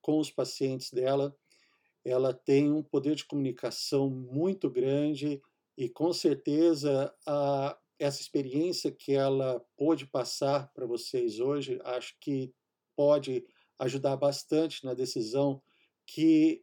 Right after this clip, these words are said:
muita gente tá tendo de realmente sair do Brasil e iniciar uma vida nova aqui nos Estados Unidos.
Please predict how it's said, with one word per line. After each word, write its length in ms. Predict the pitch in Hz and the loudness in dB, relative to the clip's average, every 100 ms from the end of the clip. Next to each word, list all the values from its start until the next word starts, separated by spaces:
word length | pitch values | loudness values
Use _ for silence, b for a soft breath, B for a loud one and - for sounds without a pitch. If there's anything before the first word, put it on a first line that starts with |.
| _ - | _ -4
muita 460 | 143 208 226 175 | 2 4 6 4
gente 680 | 123 147 170 175 - 117 - _ _ _ _ _ | 4 2 2 0 -2 -4 -4 _ _ _ _ _
tá 340 | 156 151 143 - _ _ | 2 4 2 -4 _ _
tendo 560 | - 156 180 170 120 - _ _ _ - | 2 6 4 2 -2 -4 _ _ _ -4
de 100 | 123 | -4
realmente 1040 | 117 147 139 143 151 147 - 143 127 117 _ _ _ _ _ _ _ _ - | 2 2 2 2 0 -2 -6 -4 -4 -4 _ _ _ _ _ _ _ _ -12
sair 460 | - - 143 139 170 | -2 4 6 8 8
do 100 | 151 | 8
Brasil 540 | 147 113 139 156 165 | 4 4 2 6 8
e 60 | 156 | 6
iniciar 800 | 156 151 - 156 139 139 131 - | 2 0 -2 0 2 0 -2 -4
uma 280 | 143 143 120 | -2 0 0
vida 600 | 104 139 147 131 110 - _ _ _ | -2 -2 -2 -2 -6 -8 _ _ _
nova 560 | 123 131 139 135 131 127 | -4 2 4 4 2 -2
aqui 360 | 139 135 - 139 | -6 -8 -2 -2
nos 120 | 135 | -2
Estados 380 | 123 - 135 127 | -4 -2 -2 -2
Unidos. 360 | 127 104 - | -6 -8 -10